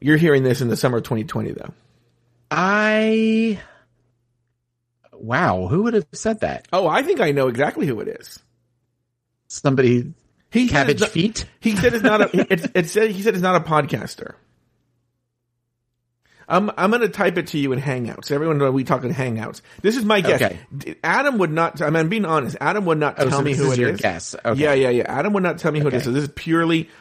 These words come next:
Speaker 1: one hundred con-, per-, percent, um, conjecture.
Speaker 2: I
Speaker 1: Um,
Speaker 2: think that there were, okay, that makes sense. Um, I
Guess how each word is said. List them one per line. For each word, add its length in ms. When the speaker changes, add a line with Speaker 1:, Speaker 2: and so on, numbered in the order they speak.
Speaker 1:
one 180
hundred 300
con-, 240
per-, 140
percent, 440
um, 340
conjecture. 720
Speaker 2:
I 280
Speaker 1:
Um, 160
Speaker 2:
think 300
that 360
there 600
were, 720
okay, 480
that 280
makes 240
sense. 320
Um, 640
I 760